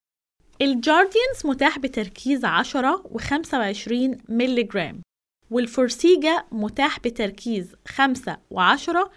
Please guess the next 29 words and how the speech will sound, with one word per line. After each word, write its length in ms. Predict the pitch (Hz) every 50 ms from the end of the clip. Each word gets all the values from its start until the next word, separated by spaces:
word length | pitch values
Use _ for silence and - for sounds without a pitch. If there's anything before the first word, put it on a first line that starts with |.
| _ _ _ -
ملي 280 | 220 233 277 277 247 233
جرام. 360 | 185 - 185 170 147 131 - - _ _ _ _ _ _ _ _ _ _ _ _ -
بيتاخدوا 560 | 262 269 277 277 - 392 415 427 440 480 466
كجرعة 460 | - 302 240 214 269 302 330 262 214 196
واحدة 460 | 226 277 269 - 277 302 330 403 440 - _ _ _
في 160 | - - 302
اليوم. 320 | 262 240 214 180 - - - - _ _ _ _ _ _ _ _ _ _ _ _ _ _ -
الأدوية 460 | 285 - - 285 262 311 415 605 523 415
دي 160 | 415 453 403
بتعالج 460 | - - - 190 233 339 330 339 233 233
النوع 360 | 214 208 214 254 285 285 247
التاني 440 | 208 208 - 247 262 285 285 262 220
من 140 | 202 190
السكر 640 | 185 185 - - 190 185 - - - - - - - _ -
للمرضى 500 | 202 226 233 226 233 262 349 359 - 370
اللي 160 | 339 277 233
بيعانوا 520 | 196 196 185 180 170 180 214 254 277 285
من 200 | 247 220 202 196
زيادة 400 | 180 190 185 185 202 247 277 285 285 240
مقاومة 460 | 208 180 - - 226 254 247 262 254 262
الأنسولين. 680 | 220 - - 185 185 - - - 175 175 160 - - - _ _ _ _ _ _ _ _ _ _ _ _ _ _ _ _ _ _ _ -
بتقلل 560 | 277 277 - - - 349 403 440 523 494 415
الأدوية 580 | 302 - - 208 208 190 214 247 294 311 294 247
دي 320 | 202 202 233 277 294 285 -
السكر 460 | 226 - - - 339 330 - - 302
في 140 | - - -
الدم 340 | 214 180 180 226 262 294 294
عن 220 | 208 180 190 196
طريق 420 | 202 - 202 185 208 254 285 -